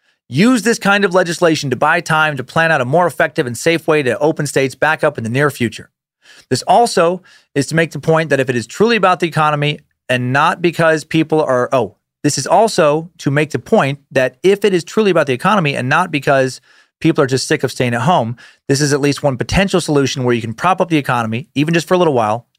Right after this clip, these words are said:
and continue to stay at home until reopening is thoroughly planned out. Lastly, there are two arguments I've heard from protesters that I don't think hold much water. One is that Americans are res-, uh, responsible,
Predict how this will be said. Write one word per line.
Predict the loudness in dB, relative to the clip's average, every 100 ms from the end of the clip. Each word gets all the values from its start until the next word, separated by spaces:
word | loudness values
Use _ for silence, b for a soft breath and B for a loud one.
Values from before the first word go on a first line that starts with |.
| -8
and | -4
continue | -2 -2 0 0
to | -2
stay | 0 0
at |
home | 0 -2 -2 -8
until | -4 -2
reopening | 2 2 0 -2 -6 -6 B B B -8
is | -2
thoroughly | 0 0
planned | -2 -4 -4
out. | -6 -10 _ _ _ _ 0
Lastly, | 0 0 0 -2 -2 _
there | -4
are | -4
two | 0 2
arguments | 2 0 -2
I've | 0
heard | -2 -2
from | -2
protesters | -2 0 -2 -2 -2
that | -4
I |
don't | 0 0 0
think | -2 0
hold | -2
much | -2 -4
water. | -2 -2 -4 -8 B B B B
One | 2 2
is | 2
that | 2
Americans | 2 0 0
are | -2
res-, | -4 -8 _ -2
uh, | 0 0
responsible, | -2 0 0 0 -2 -2